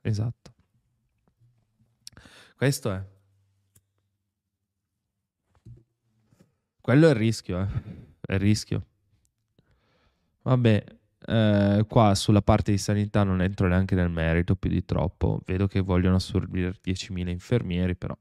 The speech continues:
comunque in cinque anni ce n'è di tempo. Poi non avrei grandi commenti tecnici da fare.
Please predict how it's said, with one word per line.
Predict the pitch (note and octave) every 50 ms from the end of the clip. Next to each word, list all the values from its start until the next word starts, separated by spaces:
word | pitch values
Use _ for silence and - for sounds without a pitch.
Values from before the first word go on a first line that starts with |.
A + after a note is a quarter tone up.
| _ _
comunque | _ F#2 F#2 F#2+ F#2 - - F2 - - _ _ _ _ _ _ _ _ _ _
in | - G#2 G2
cinque | - - G2 G2+ G2 - B2+ A#2
anni | F#2 E2 E2 D#2+ D#2 D2+ D2+ D2+ C2+ - _ - - - - - _ _
ce | _ - - B2+
n'è | A#2 A2+ G2+ G2+ G2
di | G2+ G2 -
tempo. | - G2+ F#2 F2+ F2 F2 E2+ E2+ - F#2+ F#2+ - _ _ - - - _ _ _ _ _ _
Poi | _ - A#2 A#2 A2+ - _ _ _ _ _
non | - G#2+ A#2 A2+
avrei | A2 G#2+ A2 G2+ G2
grandi | G2+ G#2+ G2 G2+ G2+ G#2 G2+
commenti | - - A2 G2+ G2+ F#2+ F#2+ F#2 G2+ F#2+
tecnici | - F#2+ F2+ F2+ - F#2+ F#2 F#2 - - F2+
da | E2 D#2+
fare. | D#2+ - - D2+ C#2+ C2+ C2+ C2 -